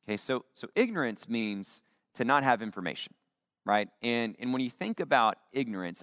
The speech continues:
I think we tend to react to ignorance in a, in a variety of different ways that is often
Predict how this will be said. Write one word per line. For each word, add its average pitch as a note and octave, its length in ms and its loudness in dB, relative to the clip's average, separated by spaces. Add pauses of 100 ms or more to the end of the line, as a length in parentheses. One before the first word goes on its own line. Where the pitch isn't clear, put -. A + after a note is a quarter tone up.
I A#2 120 2
think - 240 -8
we D#3+ 120 -4
tend B2+ 340 -2
to A2+ 180 -6
react G2+ 540 2
to F2 300 -4 (400)
ignorance G#2+ 440 -2
in G2+ 60 -6
a, F#2+ 120 -6 (100)
in A2 80 -4
a G2 60 -4
variety G#2+ 460 2
of A#2 60 -10
different A2 280 -8
ways F2+ 360 -2
that F2+ 100 -6
is F2+ 160 -10
often G2+ 520 0